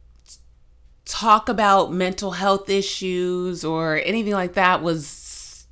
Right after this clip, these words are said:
I don't know, it was, it was nothing. Um, but for me, how I used to overshare was I would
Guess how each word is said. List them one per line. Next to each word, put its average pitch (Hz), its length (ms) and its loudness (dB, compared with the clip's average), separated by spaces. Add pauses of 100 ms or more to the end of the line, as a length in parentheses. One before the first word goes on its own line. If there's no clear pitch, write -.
I 247 100 2
don't 185 140 2
know, 143 160 0
it 151 100 -2
was, 202 180 -2
it - 80 -2
was 202 220 -2
nothing. 175 440 -2 (1800)
Um, 170 680 4 (460)
but 202 220 4
for 202 160 0
me, 180 720 0 (580)
how 175 300 2
I 185 200 8
used 233 400 0
to 165 120 -2
overshare 143 760 -2
was 139 480 -4 (1160)
I 208 520 0 (280)
would 185 480 0